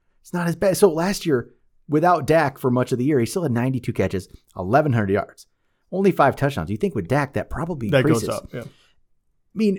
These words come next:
Speaker 2: Well, we
Speaker 1: really,
Speaker 2: say that,
Speaker 1: like,
Speaker 2: but let's be honest. Like,
Speaker 1: it
Speaker 2: he's, he's only had eight in a long career.
Speaker 1: True, true.
Speaker 2: He's
Speaker 1: But
Speaker 2: only
Speaker 1: it,
Speaker 2: had eight
Speaker 1: but
Speaker 2: is the most.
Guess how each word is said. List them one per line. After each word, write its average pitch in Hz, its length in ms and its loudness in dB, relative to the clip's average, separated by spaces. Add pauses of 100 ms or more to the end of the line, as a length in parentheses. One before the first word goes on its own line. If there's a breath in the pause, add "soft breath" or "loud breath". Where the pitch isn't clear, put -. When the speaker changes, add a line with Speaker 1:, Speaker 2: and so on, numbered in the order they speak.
(160)
Speaker 2:
Well, - 260 4
we 208 160 4
Speaker 1:
really, 247 240 8
Speaker 2:
say 226 60 4
that, 220 60 4
Speaker 1:
like, 190 160 8
Speaker 2:
but 175 200 6
let's 175 160 4
be 160 140 2
honest. 127 240 2
Like, 143 140 10
Speaker 1:
it - 120 0
Speaker 2:
he's, 151 220 2
he's 165 200 4
only 202 200 6
had 143 260 2
eight 127 320 0 (320)
in 143 240 2
a 147 140 4
long 143 260 4
career. 143 220 2
Speaker 1:
True, 135 340 6
true. 151 400 4 (100)
Speaker 2:
He's - 100 2
Speaker 1:
But - 100 10
Speaker 2:
only 156 120 10
Speaker 1:
it, 131 40 6
Speaker 2:
had 120 120 4
eight 113 300 -2
Speaker 1:
but 208 140 8
Speaker 2:
is 147 40 2
the 127 60 -2
most. 110 300 -6